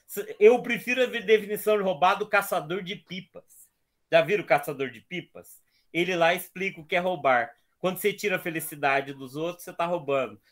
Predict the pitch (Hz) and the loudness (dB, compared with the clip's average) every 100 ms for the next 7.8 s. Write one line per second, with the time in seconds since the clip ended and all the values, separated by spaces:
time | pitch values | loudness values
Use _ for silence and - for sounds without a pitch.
0 | _ 165 165 170 180 160 156 151 143 135 | _ -8 -6 -6 0 0 2 2 2 0
1 | 131 127 143 160 - 160 160 165 151 139 | -8 -6 -6 -6 -10 -4 -2 -2 -2 -4
2 | 135 117 - _ _ 165 165 - 170 - | -4 -6 -12 _ _ -4 -2 -2 -4 -4
3 | 196 180 170 160 160 156 - 151 135 127 | -4 -4 -4 -4 -6 -6 -4 -6 -6 -6
4 | 156 170 - 165 160 170 165 143 139 127 | -4 -4 -6 -2 0 2 2 2 2 -2
5 | - _ _ - - 220 214 180 156 127 | -8 _ _ -4 0 0 0 -4 -6 -6
6 | 117 - 202 180 131 135 156 165 160 160 | -10 -10 -8 -6 -4 2 2 2 -4 -8
7 | 165 165 160 156 147 160 135 120 | -10 -8 -6 -6 -4 2 2 2